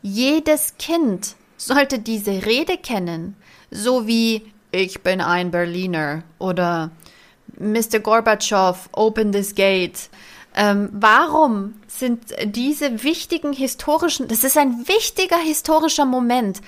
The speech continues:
heldenhaft, heldinnenhaft hat diese Frau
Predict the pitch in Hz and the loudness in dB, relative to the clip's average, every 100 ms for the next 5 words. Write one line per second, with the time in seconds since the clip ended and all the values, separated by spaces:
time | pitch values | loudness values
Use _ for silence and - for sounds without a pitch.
0 | - - - _ - 277 311 349 262 214 | -20 -20 -20 _ -6 2 2 4 2 2
1 | 202 175 - - - - - 233 208 277 | -2 -4 -6 -16 -18 -12 -4 -4 -2 -2
2 | 269 190 185 165 - 220 220 233 214 214 | -2 -2 -4 -6 -6 -8 -6 -4 -4 -6
3 | - 285 233 180 | -2 2 4 2